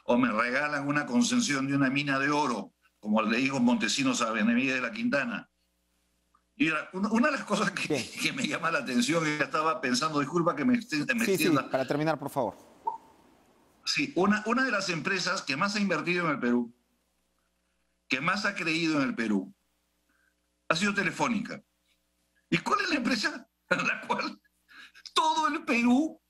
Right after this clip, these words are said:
Speaker 1: le para sacando el alma mañana, tarde y noche? ¿Qué empresa realmente vino a traer capitales, a traer tecnología, a traer facilidades? Pero a,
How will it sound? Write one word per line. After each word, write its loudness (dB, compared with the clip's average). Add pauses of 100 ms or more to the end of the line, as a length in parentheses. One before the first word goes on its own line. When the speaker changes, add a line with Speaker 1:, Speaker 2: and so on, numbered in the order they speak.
(120)
Speaker 1:
le 2
para 0
sacando -2
el 2
alma 0 (140)
mañana, 0 (100)
tarde -2
y -4
noche? 0 (1300)
¿Qué 0
empresa -2
realmente 0
vino 2
a -2
traer -2
capitales, -4
a -2
traer -2
tecnología, 0
a -2
traer 0
facilidades? -4 (460)
Pero 0
a, 0